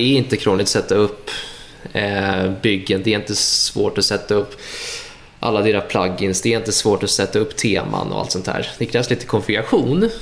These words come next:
men det är inte svårt, tycker jag. Men att göra det själv och att plötsligt sitta och, och på något sätt bygga upp all den här, alla de här sakerna man vill ha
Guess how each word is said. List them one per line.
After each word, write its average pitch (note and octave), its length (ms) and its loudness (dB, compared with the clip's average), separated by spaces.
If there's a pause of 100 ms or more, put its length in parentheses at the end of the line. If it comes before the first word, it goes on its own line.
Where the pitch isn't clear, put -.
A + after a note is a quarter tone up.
(140)
men A2 160 0
det G#2+ 60 2
är - 20 -2
inte - 140 -4
svårt, - 560 0
tycker - 180 -4
jag. G#2+ 120 -2 (920)
Men A#2+ 120 2
att A#2+ 120 0
göra B2 160 4
det C3 80 4
själv C3 460 -2 (880)
och B2 80 2
att - 140 -8
plötsligt C3+ 460 0
sitta - 600 -2
och, A2 340 -2 (300)
och A#2 160 -4 (360)
på A#2+ 80 0
något A2+ 180 2
sätt - 300 -2 (200)
bygga A#2+ 360 2
upp - 420 2
all D3+ 320 2
den A2+ 120 -2
här, G2+ 240 0 (280)
alla C3 200 2
de A#2+ 80 0
här G#2 100 2
sakerna G#2 400 -2
man G2+ 120 -4
vill G2+ 80 -2
ha C3+ 540 -2